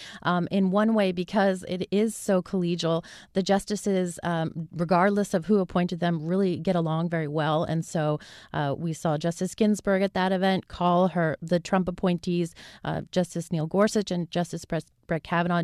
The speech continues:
decent and intelligent men. Um, but she did lament the, what she called the dysfunctional confirmation process. And, you know, she said that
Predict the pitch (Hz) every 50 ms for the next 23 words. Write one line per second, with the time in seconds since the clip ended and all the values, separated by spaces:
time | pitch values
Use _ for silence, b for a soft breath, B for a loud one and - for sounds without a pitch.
0 | 156 - - 180 185 190 - - 202 196 190 - 165 165 151 147 - - 175 180
1 | 190 185 175 185 - - 165 160 156 170 190 208 220 B B B B B B B
2 | B B - 160 156 151 147 151 143 - - 147 156 165 196 196 - - - -
3 | 233 220 220 220 214 B B B B B - - 165 214 240 240 240 202 185 185
4 | 196 190 185 180 180 175 175 - - - 160 170 180 165 165 160 - 175 175 180
5 | 165 - - 185 - 190 165 160 170 151 - - 165 156 170 160 151 170 160 -
6 | - - - 185 196 202 - - 202 190 190 - - 190 156 - 151 156 139 160
7 | - - 226 220 233 - 240 220 233 247 - 262 269 294 330 - - B B B
8 | B B B B - 196 214 214 214 214 214 208 - - 180 220 214 214 - -
9 | 240 226 - - 254 240 240 226 240 B B B B B B B _ _ - -
10 | - _ _ _ _ _ _ 208 196 196 220 214 202